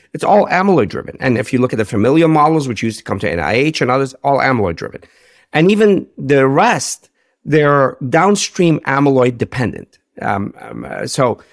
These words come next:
even the apo E four or the, the inflammatory pathways or the, um, all of them, the, the thirty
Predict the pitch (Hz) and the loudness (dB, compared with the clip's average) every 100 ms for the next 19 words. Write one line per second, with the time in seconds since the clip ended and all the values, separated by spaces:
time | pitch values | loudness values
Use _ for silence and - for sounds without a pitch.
0 | _ - 143 135 123 113 - 139 127 110 | _ -2 0 2 2 0 0 -2 0 -2
1 | 110 - 196 202 196 143 120 117 110 107 | -2 0 2 4 4 4 2 0 0 0
2 | 107 98 - 98 98 98 165 190 190 180 | 0 0 -4 -4 -4 -2 -2 0 0 0
3 | 170 160 156 160 151 151 123 95 95 101 | 0 -2 -2 0 0 0 0 -2 -2 -4
4 | 107 - - - 165 185 214 135 117 117 | -6 -10 -14 -6 0 2 2 2 0 -2
5 | 104 107 98 101 101 - - _ 135 131 | -2 -2 -2 -2 -2 -2 -10 _ 0 2
6 | 120 | -2